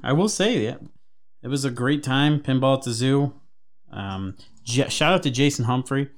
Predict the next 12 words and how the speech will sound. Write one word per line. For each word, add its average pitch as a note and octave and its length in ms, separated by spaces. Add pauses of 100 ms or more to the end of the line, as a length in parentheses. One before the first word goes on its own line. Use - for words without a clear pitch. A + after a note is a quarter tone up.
(580)
Uh, G#2+ 200
he, B2+ 240
we B2+ 180
played, C3 440
uh, A2+ 240
he G#2+ 160
played A#2+ 300
a A2+ 40
long A2+ 300
time A#2 420
and A2+ 80
everything A#2 640